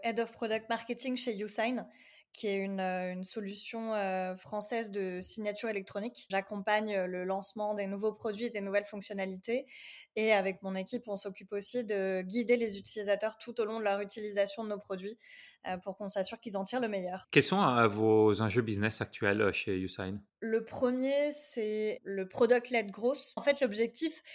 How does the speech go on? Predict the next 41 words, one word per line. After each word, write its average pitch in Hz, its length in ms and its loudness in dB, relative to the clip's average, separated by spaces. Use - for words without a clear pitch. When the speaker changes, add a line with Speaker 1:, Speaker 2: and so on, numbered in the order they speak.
Speaker 1:
c'est - 260 -4
de, 180 360 -2
c'est 185 220 -6
de 185 100 -2
passer 220 380 2
d'une 226 180 -2
organisation 226 760 2
qu'on 233 100 -4
appelle 196 260 0
sales-led, 233 680 0
donc 202 300 -4
où 208 160 -8
les 202 160 -2
produits 240 420 0
et 247 40 6
les 233 100 4
solutions 233 380 -4
sont 196 160 -4
principalement 226 640 0
vendus 220 260 -4
par 208 140 -4
les 202 180 -2
équipes 202 220 -6
commerciales, 220 560 -2
à 208 100 4
une 220 160 2
organisation 208 680 0
product-led 240 680 0
où, 247 260 6
euh, 190 600 0
du 196 160 -8
coup, 220 100 -10
ben, 220 160 4
nos 196 140 -2
produits 214 320 0
et - 20 4
nos 220 100 0
solutions 208 480 -4
sont 208 220 -4
principalement 208 680 0
vendus 214 500 -4